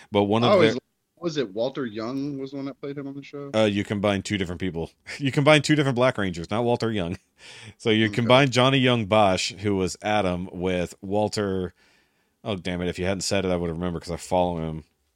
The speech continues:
Speaker 2: Well, actually, I messed it up 'cause I know a guy named Walter Young that I talk to all the time. It just kinda stuck in my
Speaker 1: Jones,
Speaker 2: head,
Speaker 1: I
Speaker 2: but
Speaker 1: believe. Walter
Speaker 2: yeah.
Speaker 1: Jones. I could be wrong.
Speaker 2: Yeah, but yeah, I always liked him on the show.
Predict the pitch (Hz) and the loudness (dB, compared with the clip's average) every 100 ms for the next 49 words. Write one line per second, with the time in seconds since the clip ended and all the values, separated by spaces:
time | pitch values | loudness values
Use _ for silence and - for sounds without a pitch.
0 | _ 110 156 156 127 131 120 107 - 98 | _ -6 -2 -2 -2 -4 -6 -10 -8 -8
1 | 95 104 98 92 90 87 90 87 90 87 | -8 -8 -8 -8 -8 -8 -8 -10 -10 -10
2 | 87 82 82 - 90 - 78 76 80 78 | -10 -12 -12 -10 -10 -12 -16 -14 -14 -14
3 | 80 78 78 73 80 - 82 76 107 95 | -16 -16 -18 -18 -20 -18 -10 2 2 2
4 | 85 78 - - - 90 85 85 82 80 | -2 -6 -8 -8 -8 -6 -2 -2 -2 -4
5 | 85 82 82 80 78 78 76 - _ - | -6 -8 -10 -10 -10 -10 -14 -18 _ -20
6 | - 82 78 78 78 78 76 _ 123 131 | -14 -10 -10 -8 -8 -10 -14 _ -4 0
7 | 131 101 - 139 165 131 104 104 - 85 | 0 -2 -2 2 2 2 -4 -10 -10 -12
8 | 80 80 78 78 | -12 -12 -14 -16